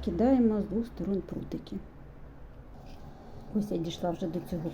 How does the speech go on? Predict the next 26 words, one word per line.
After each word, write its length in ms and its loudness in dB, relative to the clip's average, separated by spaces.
краю. 440 8
Якщо 320 8
у 40 12
мене 240 12
нитка 360 10
в 60 6
колір 280 12
тканини, 600 12
я 200 12
можу 320 10
перейти 380 8
по 140 6
прутику, 580 6
ось 80 4
тут 160 2
зафіксувати. 800 4
Так, 160 6
і 80 10
перейти 400 12
по 120 6
прутику 500 6
сюди. 300 2
Якщо 340 10
у 60 12
вас, 260 12
е, 180 4